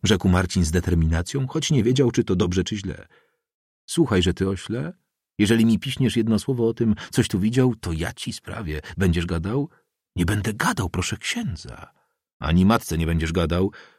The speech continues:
"Ani matce nie będę gadał, ja nie mam matki." "Wszystko jedno, ani ojcu?" "Ani ojcu, ani żadnemu koledze, nikomu, ani komu."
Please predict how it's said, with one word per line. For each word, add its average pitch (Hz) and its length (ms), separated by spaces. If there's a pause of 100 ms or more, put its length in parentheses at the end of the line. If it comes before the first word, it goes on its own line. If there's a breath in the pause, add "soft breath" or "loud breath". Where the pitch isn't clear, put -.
(420 loud breath)
"Ani 170 240
matce 180 320
nie 139 100
będę 120 260
gadał, 123 280
ja 120 80
nie 160 120
mam 120 160
matki." 92 540 (240)
"Wszystko - 320
jedno, 78 240 (120 loud breath)
ani 117 180
ojcu?" 120 360 (240 soft breath)
"Ani 92 280
ojcu, 80 440 (280)
ani 71 220
żadnemu 87 340
koledze, 82 360
nikomu, 104 300
ani 143 160
komu." - 360